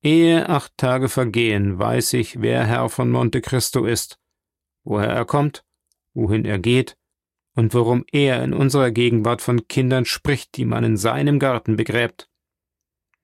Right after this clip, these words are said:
Villefort sprach diese Worte mit einem Ton,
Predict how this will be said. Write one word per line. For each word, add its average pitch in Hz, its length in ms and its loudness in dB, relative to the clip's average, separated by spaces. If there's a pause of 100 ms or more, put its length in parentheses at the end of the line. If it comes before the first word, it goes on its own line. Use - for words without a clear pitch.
(840)
Villefort 131 520 0
sprach - 420 -4
diese 165 340 -2
Worte 120 300 0
mit 120 160 -2
einem 120 260 0
Ton, 135 380 2